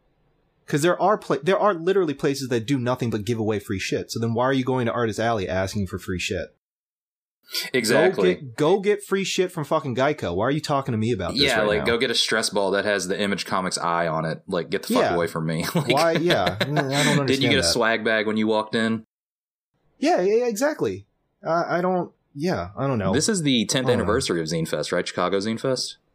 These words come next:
Speaker 1: I think so.
Speaker 2: Are they
Speaker 1: Maybe.
Speaker 2: do, are they doing, like, is it the same venue, the Plumber's Hole?
Speaker 1: Yeah, yeah.
Speaker 2: I
Speaker 1: They
Speaker 2: love
Speaker 1: are
Speaker 2: that.
Speaker 1: doing that
Speaker 2: I
Speaker 1: event.
Speaker 2: love that venue, honestly.
Speaker 1: That space. Yeah, it's a great, it's a great venue for that event. I mean, I, I kinda wish they, there's more events there, but, uh, Chicago Zine Fest is really the only one like it that does that at that space.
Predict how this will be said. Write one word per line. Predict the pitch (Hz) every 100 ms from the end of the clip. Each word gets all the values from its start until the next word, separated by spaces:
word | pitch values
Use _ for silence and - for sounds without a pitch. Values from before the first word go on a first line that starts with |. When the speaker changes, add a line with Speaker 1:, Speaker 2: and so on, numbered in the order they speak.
| _ _ -
Speaker 1:
I |
think | 107 151
so. | - 269
Speaker 2:
Are | 240 202 135
they | 107
Speaker 1:
Maybe. |
Speaker 2:
do, | 107 117
are | 107
they | 104
doing, | 104 113 104
like, | 95 -
is | - 101
it | 101
the |
same | - 113
venue, | 104 107
the | 113
Plumber's | 110 101 104
Hole? | 123 117 117 _ _ _ _ -
Speaker 1:
Yeah, | 143 131 120
yeah. | 113 104 101 _ -
Speaker 2:
I |
Speaker 1:
They | 113
Speaker 2:
love | 98
Speaker 1:
are | 90
Speaker 2:
that. |
Speaker 1:
doing | 101 92
that | 92
Speaker 2:
I |
Speaker 1:
event. | 110
Speaker 2:
love | 101
that | 90 76
venue, | 80 80 80 80 -
honestly. | 85 82 - 78 80
Speaker 1:
That |
space. | 104 98 - -
Yeah, | - 180
it's | 156 175
a |
great, | 123 123 170 - -
it's | 123 120
a | 185
great | 131 151
venue | 113 139
for | 110 101
that | 95 92
event. | 98 95 107 92 -
I | 123
mean, | 120 117
I, | 120
I | 117
kinda | 117 139 117
wish | 117
they, | 113 98 -
there's | 107 101 92
more | 101 98 98
events | 95 92 92
there, | 90 90
but, | 90 85 82 _ _ _ _ _ - - -
uh, | 101
Chicago | 113 165 143
Zine | 113 113
Fest | 107 95
is | 95
really | 101
the | 95 95
only | 101
one | 95 90
like | 87 92
it | 85 -
that | 87
does | 92 90 92 -
that | 131 90 -
at | - -
that | 85 -
space. | - 85 85 -